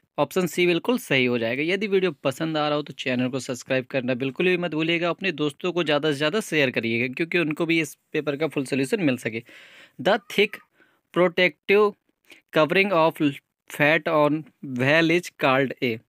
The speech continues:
तो क्या हो जाएगा? ब्लॉबर। तो राइट आंसर क्या हो जाएगा? ऑप्शन बी, ब्लॉबर। इसके बाद नेक्स्ट देख लेते हैं, क्वेश्चन नंबर पाँचवा है, "The noun form of the word protect is",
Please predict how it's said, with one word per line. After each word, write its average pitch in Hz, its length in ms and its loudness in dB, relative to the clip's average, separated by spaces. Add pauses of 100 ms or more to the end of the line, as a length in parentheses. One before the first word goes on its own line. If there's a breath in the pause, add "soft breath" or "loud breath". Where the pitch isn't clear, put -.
(340 loud breath)
तो - 80 -12
क्या 165 160 2
हो 170 100 4
जाएगा? 170 400 0 (240)
ब्लॉबर। 147 540 2 (680)
तो 160 60 -4
राइट 147 240 2
आंसर 170 240 -2
क्या 175 120 0
हो 175 60 0
जाएगा? 165 200 2
ऑप्शन 160 280 -4
बी, 180 180 0
ब्लॉबर। 127 540 0 (1160 loud breath)
इसके 202 200 -2
बाद 214 180 2
नेक्स्ट 175 300 2
देख 185 220 -2
लेते 185 240 -2
हैं, 226 160 -6 (1400)
क्वेश्चन 196 300 -2
नंबर 185 220 0
पाँचवा 170 500 0
है, 202 100 -4 (600 soft breath)
"The 170 240 2 (160)
noun 175 340 2
form 147 520 2 (300)
of 151 220 2 (220)
the 131 260 0 (120)
word 170 320 4 (140)
protect 151 480 0 (140)
is", 131 180 0